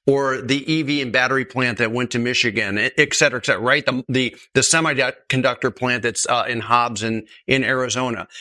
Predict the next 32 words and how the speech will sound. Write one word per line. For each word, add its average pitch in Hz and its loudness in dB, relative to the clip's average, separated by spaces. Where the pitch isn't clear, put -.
And 143 2
so 170 2
I 185 2
think 233 -2
the 254 0
surrogates 185 0
become 127 -2
really 160 -4
important, 110 -4
um, 113 0
at 127 2
almost 220 -2
a 165 -2
transactional 131 0
level 107 -4
of 110 -4
helping 151 0
to 123 2
talk 165 2
about 117 -2
all 196 4
these 165 -2
amazing 127 -2
things 107 0
that 101 -2
have 107 -6
helped, 117 0
again, 117 0
kind 131 2
of, 101 -10
uh, 117 0
reinvigorate, 131 0